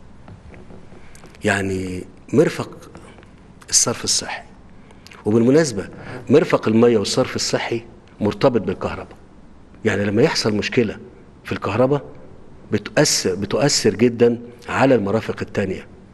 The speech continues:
وأدائها بيبقى بيتراجع إن ما كانش بيتوقف. يعني الأزمة بتبقى مضاعفة. أنا ما اتكلمتش على إن ممكن يكون، ممكن يكون موجود ناس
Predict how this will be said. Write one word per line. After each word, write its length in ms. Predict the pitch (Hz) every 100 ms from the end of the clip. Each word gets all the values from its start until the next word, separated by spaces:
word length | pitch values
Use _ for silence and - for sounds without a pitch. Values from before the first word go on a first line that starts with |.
| - - -
وأدائها 680 | 104 107 107 156 135 151 - - -
بيبقى 480 | 110 101 107 104 98
بيتراجع 640 | 117 107 113 127 139 131 113
إن 100 | 117
ما 60 | 107
كانش 280 | 147 143
بيتوقف. 760 | 117 104 101 107 120 - - - - - - - 120
يعني 200 | 104 110
الأزمة 380 | - 147 120
بتبقى 340 | 117 117 98 95
مضاعفة. 500 | 92 107 92 - - - - - - - - - - - - - - -
أنا 140 | 156 196
ما 60 |
اتكلمتش 580 | 185 - 123 - 123 110
على 200 | 98 104
إن 220 | 107 104
ممكن 300 | 135 156 127
يكون، 540 | 107 135 143 135 117 - -
ممكن 320 | 120 151 151 113
يكون 280 | 104 143
موجود 380 | 123 110 123 117
ناس 600 | 117 131 127 - - -